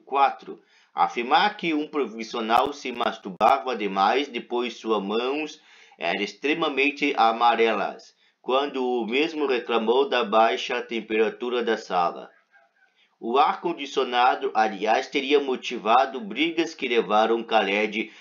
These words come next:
a instalar cadeados nas janelas do prédio em plena pandemia, disseram depoentes.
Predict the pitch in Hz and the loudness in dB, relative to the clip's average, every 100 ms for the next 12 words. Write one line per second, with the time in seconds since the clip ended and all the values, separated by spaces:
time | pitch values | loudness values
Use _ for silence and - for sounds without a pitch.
0 | - 95 117 180 180 156 143 123 127 131 | -2 2 2 0 -4 0 2 4 4 2
1 | 123 104 104 104 127 123 113 107 104 98 | -4 -2 2 4 4 2 -10 -4 -4 -2
2 | 98 92 110 123 131 120 95 107 - 101 | -4 -2 0 2 0 -2 -4 -8 -4 0
3 | 117 117 127 110 104 - 127 147 139 139 | 0 0 -4 -4 -6 0 0 0 -2 -2
4 | 127 120 120 107 104 90 85 98 - 113 | -4 -2 -4 -2 -2 -4 -4 -10 0 2
5 | 113 117 113 110 _ _ _ _ _ _ | 4 4 4 2 _ _ _ _ _ _
6 | - 113 131 127 123 120 107 92 78 | -10 -4 -4 0 2 4 2 -4 -18